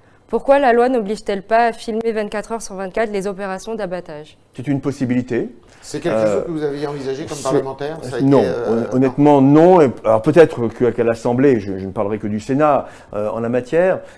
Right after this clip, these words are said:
Speaker 2: euh, mais en tout cas, euh, aujourd'hui les abattoirs, et j'ai été vice-président en charge de l'agriculture dans le Nord,
Speaker 3: Ouais.
Speaker 2: euh, quand j'étais,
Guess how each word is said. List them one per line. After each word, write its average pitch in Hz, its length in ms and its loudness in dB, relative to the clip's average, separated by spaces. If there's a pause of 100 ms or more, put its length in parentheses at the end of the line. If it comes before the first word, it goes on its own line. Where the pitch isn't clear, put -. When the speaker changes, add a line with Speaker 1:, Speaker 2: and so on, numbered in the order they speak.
(140)
Speaker 2:
euh, 110 420 -4
mais 127 120 -4
en 143 140 -4
tout 147 140 -8
cas, 170 500 0
euh, 107 380 -8
aujourd'hui 147 440 -2
les 120 160 -2
abattoirs, 143 680 -2 (240)
et 95 80 -12
j'ai 104 100 -6
été 113 180 -4
vice-président 117 600 -6
en 107 120 -8
charge 110 320 -4
de 98 80 -6
l'agriculture 101 540 -6
dans 98 140 -4
le 104 80 -2
Nord, 135 440 2
Speaker 3:
Ouais. 101 220 0
Speaker 2:
euh, 95 120 -6
quand 101 140 -10
j'étais, 101 580 -6